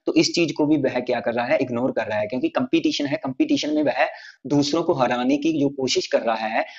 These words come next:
तो वह मीन्स सिर्फ अपने ही स्वार्थ के लिए कहीं ना कहीं कर रहा है, ठीक है। So यह उसका मीन्स इ-, इमोशनल पहलू कहीं ना कहीं, अ, हम कह सकते हैं कि डाउन हो सकता है, ठीक है। So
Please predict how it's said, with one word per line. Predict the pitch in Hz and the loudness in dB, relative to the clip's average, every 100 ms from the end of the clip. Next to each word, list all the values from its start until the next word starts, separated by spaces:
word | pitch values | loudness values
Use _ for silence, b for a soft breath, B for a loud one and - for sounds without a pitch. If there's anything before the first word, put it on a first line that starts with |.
| B - | B 2
तो | 160 | 4
वह | 131 160 | 4 4
मीन्स | 139 135 139 170 | 4 4 2 0
सिर्फ | 160 156 - | -2 -2 -6
अपने | 139 - 175 | -6 -2 0
ही | 180 | 0
स्वार्थ | 170 120 127 139 139 | -2 0 0 0 0
के | 139 | 2
लिए | 123 117 | 2 0
कहीं | 117 117 | -2 -4
ना | |
कहीं | 113 117 113 | -4 -4 -4
कर | 113 | -6
रहा | 113 113 | -6 -12
है, | 113 110 b b | -10 -14 b b
ठीक | 185 185 | 0 0
है। | 190 B B - | -2 B B 0
So | 175 190 - - | 4 4 2 -4
यह | 127 131 156 | 0 2 2
उसका | 127 127 151 | -2 -2 0
मीन्स | 147 135 131 165 B B _ | 2 0 0 -4 B B _
इ-, | 160 - - | -2 -2 0
इमोशनल | 139 135 139 180 190 | 2 6 4 4 2
पहलू | 185 127 123 139 | 2 2 4 2
कहीं | 139 127 | 2 -2
ना | 127 | -4
कहीं, | 127 123 147 - b - | -2 -4 -4 -8 b -4
अ, | |
हम | 123 120 135 | -2 0 2
कह | 135 127 | 4 2
सकते | 127 - | 0 0
हैं | 147 | 0
कि | 143 175 - | 2 0 0
डाउन | 120 135 160 | 4 6 6
हो | 170 135 | 6 2
सकता | 113 117 110 | 0 -6 -4
है, | 113 | -4
ठीक | 127 170 | -4 -6
है। | - B B - | -6 B B 4
So | 180 | 6